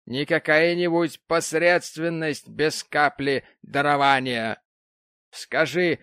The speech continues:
да или нет?" "Дорогой Чиф, ты среди человечества американская алоэ, которая цветёт всего один раз в столетие", отвечал мистер Тиг.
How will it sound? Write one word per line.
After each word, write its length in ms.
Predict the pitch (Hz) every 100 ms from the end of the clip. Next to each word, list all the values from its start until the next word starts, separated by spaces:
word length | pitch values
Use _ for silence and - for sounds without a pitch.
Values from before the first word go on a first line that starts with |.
| -
да 340 | 156 151 175
или 280 | 185 196 202
нет?" 440 | 202 190 170 - _ _ _ _ _ _ _ _ _ -
"Дорогой 520 | 101 110 117 123 120
Чиф, 680 | - 123 127 113 - - - _ _ _ _ _ _
ты 220 | - 135 156
среди 480 | - 139 143 147
человечества 1160 | 143 139 135 131 151 147 135 - 113 120 110 92 - _ _
американская 1040 | - 104 120 120 - 131 139 - 131 131 131
алоэ, 680 | - 123 127 135 131 120 107
которая 560 | - 98 110 110 110
цветёт 680 | 104 - 110 - 123 127 - - _ _ _ -
всего 360 | - 120 123
один 420 | 120 107 143 147
раз 400 | 117 120 120 113
в 80 | -
столетие", 960 | - - 107 107 107 - 101 95 82 - _ _ _ _ _ _ _
отвечал 460 | - 101 104 107 95
мистер 380 | 98 95 107 -
Тиг. 400 | - 95 -